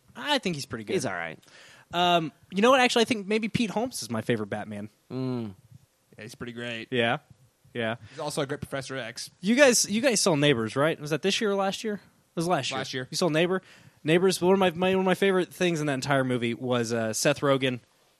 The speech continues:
Speaker 1: and, um, High School Musical. Zac Efron talking about who's Batman to them, and they go back and forth doing the Keaton, "I'm Batman," and the, "I'm Batman." It's really funny.
Speaker 3: Oh, oh, oh, how
Speaker 1: And
Speaker 3: can
Speaker 1: I
Speaker 3: we
Speaker 1: think this, uh, you know, Dustin's, uh, Dustin's, you're, you're,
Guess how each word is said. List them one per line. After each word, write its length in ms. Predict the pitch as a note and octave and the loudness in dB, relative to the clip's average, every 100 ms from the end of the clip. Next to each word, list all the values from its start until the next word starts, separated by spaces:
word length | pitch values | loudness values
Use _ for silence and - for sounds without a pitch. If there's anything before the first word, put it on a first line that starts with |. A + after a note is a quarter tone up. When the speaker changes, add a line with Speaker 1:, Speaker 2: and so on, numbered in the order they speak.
| - | -8
Speaker 1:
and, 320 | B2+ A#2 A2+ | -4 -4 -2
um, 480 | A2+ A2 G#2+ G#2 G2+ _ _ _ _ _ _ _ _ _ _ _ - | 0 0 -2 -6 -12 _ _ _ _ _ _ _ _ _ _ _ -4
High 120 | D3+ | -4
School 180 | - C#3 | -4 -4
Musical. 400 | C3 A2+ A2 G2+ - | -4 -4 -8 -8 0
Zac 200 | D#3 D3+ | 2 2
Efron 340 | C#3 B2+ A#2 | -2 -4 -6
talking 320 | - B2+ B2+ | -2 -2 -4
about 260 | A#2 A#2 A2+ | -4 -4 -2
who's 160 | B2+ | -6
Batman 380 | A2 A2+ A2+ B2 | -6 -6 -6 -8
to 80 | B2+ | -6
them, 220 | C#3+ D3 - _ _ _ _ | -4 -4 -8 _ _ _ _
and 120 | C#3+ | -2
they 80 | C#3+ | 2
go 120 | D3 | 2
back 220 | C#3+ C3+ C3+ | 2 2 0
and 100 | A#2+ | -6
forth 260 | C3 A2 | -6 -4
doing 320 | B2 A#2 A2 | -4 -4 -6
the 100 | G#2 | -8
Keaton, 400 | G#2+ D3 B2+ A#2+ - - | -8 -8 -8 -10 -14 -14
"I'm 140 | G#2+ | -8
Batman," 380 | A2 A2+ G#2 F#2 _ | -6 -6 -8 -14 _
and 220 | A2 G#2 G2+ | -12 -8 -8
the, 160 | F#2+ - - | -8 -12 -14
"I'm 120 | - A2+ | -4 -2
Batman." 280 | - - - _ _ _ _ _ _ - | 0 0 -4 _ _ _ _ _ _ -14
It's 140 | A2+ | -12
really 360 | A2+ A#2+ A2+ G2 | -6 -4 -2 -4
funny. 260 | - F#2+ D#3+ | -6 -6 -2
Speaker 3:
Oh, 60 | |
oh, 120 | F3+ F3 E3 | 0 2 0
oh, 80 | - | -2
how 140 | - D#3 | -2 4
Speaker 1:
And 60 | |
Speaker 3:
can 80 | F#3 | 6
Speaker 1:
I 20 | |
Speaker 3:
we 60 | A3 | 6
Speaker 1:
think 180 | C4+ A#3 | 4 2
this, 260 | A#3+ G#3+ A3 | 2 4 4
uh, 440 | A3 G#3+ G3+ F#3+ | 4 4 4 0
you 120 | G#3+ A#3 | -2 -2
know, 120 | G3 | 0
Dustin's, 540 | F#3+ A3+ - G#3+ G3+ | 2 2 0 -4 0
uh, 220 | G#3 G3+ | 2 0
Dustin's, 540 | G3+ C4 - C3 A#2 - | 0 -4 -4 -6 -6 -6
you're, 140 | G3 A3+ | -4 -4
you're, 300 | A#3+ C4+ | -2 -2